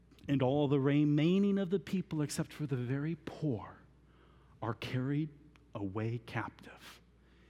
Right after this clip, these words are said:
including Jeremiah. But Nebuchadnezzar, you remember, the king of Babylon, had given special instructions to Nebuzaradan, his general, saying,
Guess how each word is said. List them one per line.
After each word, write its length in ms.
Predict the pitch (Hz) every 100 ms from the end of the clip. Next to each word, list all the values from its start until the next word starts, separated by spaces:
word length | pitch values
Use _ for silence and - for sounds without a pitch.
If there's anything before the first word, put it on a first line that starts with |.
| - -
including 880 | 156 151 - - 220 226 139 110 - - - 120
Jeremiah. 760 | 113 107 113 123 107 92 90 92 - - - - - - - - - - - _ -
But 340 | 131 247 -
Nebuchadnezzar, 920 | 117 196 233 - 156 160 254 156 110 107
you 180 | 120
remember, 500 | 151 139 170 123 104 - - - -
the 80 | 143
king 220 | - 196
of 100 | 143
Babylon, 640 | 127 185 175 117 98 98 127 - - -
had 160 | - 123
given 200 | 165 156
special 420 | - 190 - 156
instructions 840 | 131 - 208 165 - 127 135 - - - - -
to 100 | 151
Nebuzaradan, 1120 | 185 180 180 143 202 254 135 120 113 127 143
his 260 | 185 165
general, 440 | 113 226 226 127 135
saying, 520 | - 165 156 156